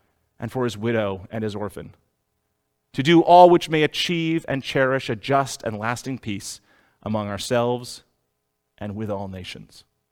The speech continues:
This, these words came from a formerly proud secular humanist. Lincoln's journey of life changed his faith. He found, through the suffering of the war,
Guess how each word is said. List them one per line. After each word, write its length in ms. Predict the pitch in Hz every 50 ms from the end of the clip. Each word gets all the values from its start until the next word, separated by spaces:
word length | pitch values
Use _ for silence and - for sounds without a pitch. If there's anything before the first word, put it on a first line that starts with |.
| _ _ _ _ _ _ _ _ _ _ _ _ _ _ _ _ _ _ _ _ _ _ _ _ _ _ _ _ _ _
This, 400 | 131 143 123 - - - - -
these 260 | - - 139 156 143
words 640 | 120 110 110 110 123 131 120 107 90 - - - - _ _ _ _ _ _ _ _ _ _
came 240 | - 135 135 139 135
from 140 | - 131
a 60 | 117 107
formerly 480 | - - 127 139 139 147 143 143 139
proud 460 | - - - 110 104 104 107 110 104
secular 400 | - - 117 113 - 117 110 104
humanist. 560 | 98 - 110 104 101 98 78 - - - - _ _ _ _ _ _ _ _ _ _ _ _ _ _ _ _ _ _ _ _ _ _ _ _ _ -
Lincoln's 380 | 131 143 160 - 180 170 151
journey 320 | 120 110 127 131 131 135 135
of 140 | 127 104 107
life 360 | 107 104 104 113 117 - -
changed 360 | - - 131 127 127 120 -
his 140 | 110 - -
faith. 420 | - 131 120 - - - - - _ _ _ _ _ _ _ _ _ _ _ _ _ _ _ _ _ _ _ _ _ _ _ _ _ _ _ _ _
He 120 | - 156
found, 600 | 139 - - 170 156 151 156 160 160 160 151 147 - _ _ _ _ _ _ _
through 220 | - - 151 170 170
the 80 | 170
suffering 360 | - - 151 131 - 131 123 117
of 80 | 110
the 80 | 98 110
war, 460 | 101 101 101 101 101 101 101 104